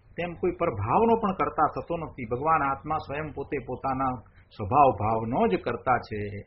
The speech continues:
અને પોતાના સ્વભાવ ભાવનો જ ભોગતા છે. એ આત્મવસ્તુ અખંડ અભેદ છે, એમાં કોઈ ભેદ પણ નથી. અરે, ગુણ ગુણીનો ભેદ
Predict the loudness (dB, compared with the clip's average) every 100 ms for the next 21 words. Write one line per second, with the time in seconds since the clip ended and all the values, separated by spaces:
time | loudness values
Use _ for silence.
0 | _ -10 -8 -4 -2 0 0 0 -2 -2
1 | 0 -2 -4 -4 -4 -6 -4 -6 -8 -12
2 | -12 -14 -16 -16 -18 -20 -20 -20 -20 -20
3 | -20 _ -20 -20 -20 -20 -20 -20 _ -6
4 | -2 0 -2 -8 -4 -4 -2 -4 -4 -6
5 | -6 -6 -6 -8 -8 -6 -2 6 8 8
6 | 2 -4 -2 0 0 -2 0 0 0 0
7 | -2 -2 -4 -8 -12 -12 -16 -20 -4 2
8 | 4 6 6 6 6 8 6 8 6